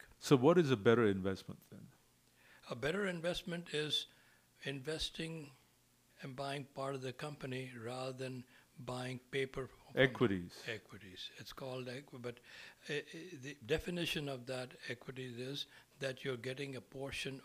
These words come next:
Speaker 2: of the, uh, assets of the companies. So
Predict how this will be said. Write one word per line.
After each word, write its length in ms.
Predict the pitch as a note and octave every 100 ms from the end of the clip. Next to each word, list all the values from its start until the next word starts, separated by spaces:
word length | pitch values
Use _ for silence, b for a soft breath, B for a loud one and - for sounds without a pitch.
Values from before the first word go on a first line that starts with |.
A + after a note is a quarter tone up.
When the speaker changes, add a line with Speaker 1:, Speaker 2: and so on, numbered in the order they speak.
| -
Speaker 2:
of 200 | B2 - -
the, 240 | A2+ A2+ - b b b b _ _ _ D#3
uh, 40 | C#3+ D3 A#2+ A2+ G#2+ G#2+ B2 - - D3+ C3+
assets 480 | C3+ - C3+ - - -
of 120 | A#2+
the 80 | A2+
companies. 680 | - B2 B2+ B2 A2 - - b b _
So 360 | - C#3 C3